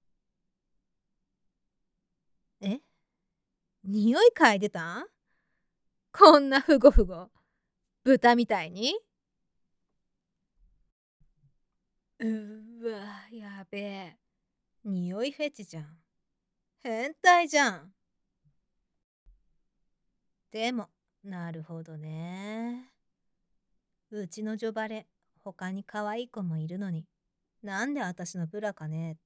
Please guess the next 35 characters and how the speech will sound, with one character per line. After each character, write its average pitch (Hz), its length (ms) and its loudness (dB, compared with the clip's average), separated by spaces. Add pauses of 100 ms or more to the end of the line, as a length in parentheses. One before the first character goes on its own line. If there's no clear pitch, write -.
て - 100 -20 (140)
思 185 260 -10
っ 190 60 -18
て - 140 -18
た 160 160 -14
ん 156 60 -12
だ 156 100 -16
け 156 100 -20
ど。 160 140 -20 (1400)
そ 226 300 -8
れ 170 180 -6
な 175 160 -6
ら 240 140 -10
納 165 180 -10 (100)
得 170 240 -18
だ 220 180 -12
わ。 160 440 -12 (1400)
あ 220 280 -2
た 254 180 0
し、 285 260 -10 (440)
女 226 200 0
バ 214 200 4
レ 247 100 -2
で 247 140 0
一 269 220 -14
番 311 220 6
の 170 160 -8
汗 277 220 2
っ 339 80 -2
か 440 140 6
き 370 100 -2
だ 214 140 6
も 180 100 -8
ん 175 80 -6
な。 233 380 6